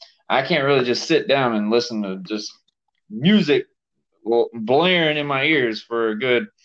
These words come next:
thirty or forty minutes, then finally the pastor talking. So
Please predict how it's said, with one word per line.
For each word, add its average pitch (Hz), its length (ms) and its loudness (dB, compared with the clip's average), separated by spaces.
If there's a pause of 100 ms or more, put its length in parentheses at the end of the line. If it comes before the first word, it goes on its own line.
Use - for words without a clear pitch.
(340)
thirty 151 280 4
or 127 80 -4
forty 151 260 0
minutes, 127 280 -6
then 127 200 -6
finally 113 360 -2
the 95 60 -10
pastor 135 400 0
talking. 92 420 0 (500)
So 117 440 2